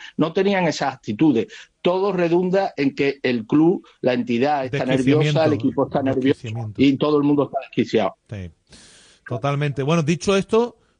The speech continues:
Speaker 2: eh, y, y le pregunto ahora a Gaby, mm, eh, hay mucha gente que no entiende que Diego Alonso siga al frente del banquillo del Sevilla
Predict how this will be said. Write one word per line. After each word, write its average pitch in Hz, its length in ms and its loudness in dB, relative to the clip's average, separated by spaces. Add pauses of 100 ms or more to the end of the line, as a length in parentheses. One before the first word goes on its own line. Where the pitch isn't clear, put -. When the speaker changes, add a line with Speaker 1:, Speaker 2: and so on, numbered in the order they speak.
(180)
Speaker 2:
eh, 151 300 -2
y, 147 380 -2
y 147 300 -4
le 139 80 -4
pregunto 147 320 -4
ahora 170 120 0
a 165 40 0
Gaby, 190 380 0 (260)
mm, 143 300 -12 (120)
eh, 156 280 -8
hay 151 160 -2
mucha 180 240 -2
gente 180 320 -2
que 196 100 -2
no 175 120 2
entiende 180 420 -2
que 190 100 -4
Diego 170 220 -2
Alonso 165 280 -6
siga 165 200 -6
al 143 80 -4
frente 139 300 -10
del 135 120 -6
banquillo 131 360 -6
del 123 100 -6
Sevilla 127 400 -10